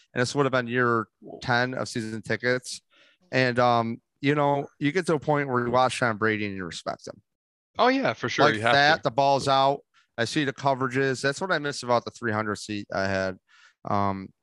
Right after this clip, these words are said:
Speaker 1: I, I didn't see the coverages how I
Speaker 2: Listen,
Speaker 1: wanted. So
Speaker 2: I,
Speaker 1: I,
Speaker 2: I,
Speaker 1: gotta
Speaker 2: I,
Speaker 1: ask you a lot of stuff.
Speaker 2: I trailed off there, you know, previously. I meant to
Speaker 1: Okay.
Speaker 2: make a point, and then my wife made a noise in the background, and I, like,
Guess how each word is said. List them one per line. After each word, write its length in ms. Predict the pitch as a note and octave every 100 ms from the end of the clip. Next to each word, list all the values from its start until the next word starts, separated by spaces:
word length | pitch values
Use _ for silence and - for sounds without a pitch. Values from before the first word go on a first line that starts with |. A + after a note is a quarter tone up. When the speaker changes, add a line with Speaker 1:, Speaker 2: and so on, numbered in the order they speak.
| _
Speaker 1:
I, 160 | A#2 C3+
I 140 | C3+
didn't 140 | C#3+ C3+
see 140 | D3
the 100 | C#3
coverages 400 | - C#3+ C#3 C3+
how 60 | A#2+
I 40 |
Speaker 2:
Listen, 100 | A2
Speaker 1:
wanted. 240 | G#2+ G#2
So 80 | G2
Speaker 2:
I, 100 | A#2
Speaker 1:
I, 80 | A#2
Speaker 2:
I, 40 |
Speaker 1:
gotta 260 | B2 A#2 -
Speaker 2:
I, 40 |
Speaker 1:
ask 160 | A#2+ -
you 60 | A2+
a 20 |
lot 100 | G#2
of 80 | F#2+
stuff. 300 | A2 G2 F#2+ -
Speaker 2:
I 120 | C3+
trailed 320 | - D#3+ C3+
off 260 | A#2 G#2+ -
there, 240 | G#2+ G#2 - _ _ _ _ - _ _ _ _ -
you 120 | A#2+
know, 120 | G2+ -
previously. 540 | B2 G#2+ G2 G#2 G2+ - -
I 80 | G#2+
meant 180 | A#2 G#2+
to 120 | G#2+
Speaker 1:
Okay. 160 | A#2+
Speaker 2:
make 100 | G2+
a 80 | G#2
point, 260 | - A2 G#2
and 60 |
then 60 | G2+
my 100 | G2
wife 300 | G2+ G2+ -
made 160 | G2+ G2+
a 40 |
noise 280 | G2+ G2+ G2
in 60 |
the 40 | F#2+
background, 400 | G2 F#2+ G2+ F#2+
and 80 | F#2
I, 60 |
like, 180 | F#2 F#2